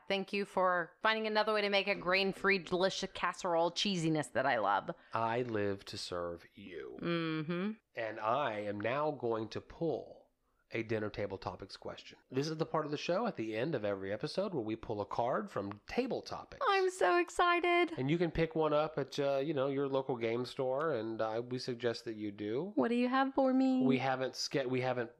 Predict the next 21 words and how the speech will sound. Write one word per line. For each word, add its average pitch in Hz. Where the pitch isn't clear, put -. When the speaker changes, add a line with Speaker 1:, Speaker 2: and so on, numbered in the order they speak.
Speaker 2:
prepared, 190
rehearsed. 214
I'm 120
just -
gonna 98
read 139
this 156
question 123
to 110
you, 110
and 107
then 101
you 107
read 110
it 101
back 98
to 101
me. 90
Are 85
you 92
ready? 131